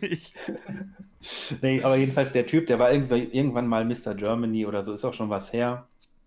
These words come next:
Speaker 2: Ich weiß den Namen jetzt nicht. Und der war aber auch Reichsbürger und der war da aber auch so reingerutscht, weil er halt irgendwie Schulden am Arsch hatte.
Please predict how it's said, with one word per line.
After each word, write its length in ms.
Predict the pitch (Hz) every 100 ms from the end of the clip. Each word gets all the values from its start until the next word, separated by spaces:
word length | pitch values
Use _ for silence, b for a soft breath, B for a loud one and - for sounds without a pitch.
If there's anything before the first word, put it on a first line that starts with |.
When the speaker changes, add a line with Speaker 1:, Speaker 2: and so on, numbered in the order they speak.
| _ _ -
Speaker 2:
Ich 80 | -
weiß 180 | 113 -
den 100 | 104
Namen 200 | 101 104
jetzt 160 | 98
nicht. 100 | 104
Und 100 | 113
der 120 | 113
war 80 | 120
aber 140 | 117 110
auch 160 | 107
Reichsbürger 460 | 117 135 139 131 120
und 80 | 110
der 100 | 107
war 120 | 135
da 60 | 147
aber 100 | 117
auch 100 | 131
so 140 | -
reingerutscht, 600 | 110 107 160 151 156 -
weil 120 | 113 123
er 60 |
halt 140 | 113 120
irgendwie 240 | 110 113
Schulden 360 | 110 135 165 139
am 140 | 127
Arsch 260 | 135 147 139
hatte. 300 | 139 147